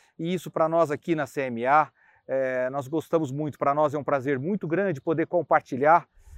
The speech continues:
eh, todas essas oportunidades, os desafios que nós passamos no nosso dia a dia, ah, com vocês. Então, pra isso,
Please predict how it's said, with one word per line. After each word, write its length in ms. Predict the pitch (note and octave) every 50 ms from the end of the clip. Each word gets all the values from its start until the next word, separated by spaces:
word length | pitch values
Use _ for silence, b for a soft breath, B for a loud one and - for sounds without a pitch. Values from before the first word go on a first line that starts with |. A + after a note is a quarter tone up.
| b b b -
eh, 260 | C#3+ D3 C#3+ C#3+ C#3
todas 260 | - - B3+ A3 G3+
essas 260 | G#3+ G3+ - G3 D#3+
oportunidades, 840 | F3+ F3+ C3+ - E3 C#3 - C#3+ C3+ A#2 A2 D#3+ F3+ F#3+ F#3 C#3+ D#3+
os 80 | C#3+
desafios 520 | D3 D#3+ D3+ F3 D3 - - G#3 B3 A#3 -
que 80 | -
nós 180 | F3+ E3+ D#3+ -
passamos 480 | - D3+ C3 - - G3 A3+ A3 F#3
no 60 | E3 D#3+
nosso 280 | D#3+ D3+ - - B2+
dia 200 | A2+ B2 C#3 C3+
a 20 | A#2
dia, 420 | G#2 C3 E3+ G3 F#3 C#3+ G2 - _ _ _ _ _ _ _ _ _ _
ah, 500 | C3+ C3 C3+ C#3 C3+ C3+ C3+ C3+ C3+ C3+ -
com 120 | - G#3
vocês. 560 | F#3+ A3 G3 - G#3 F#3+ B2+ - - - _ _
Então, 300 | C3+ A#2+ - G3 G3+ G3 E3
pra 220 | - F3+ E3+ E3+
isso, 420 | F#3+ G#3 - - - G3+ F3+ D3+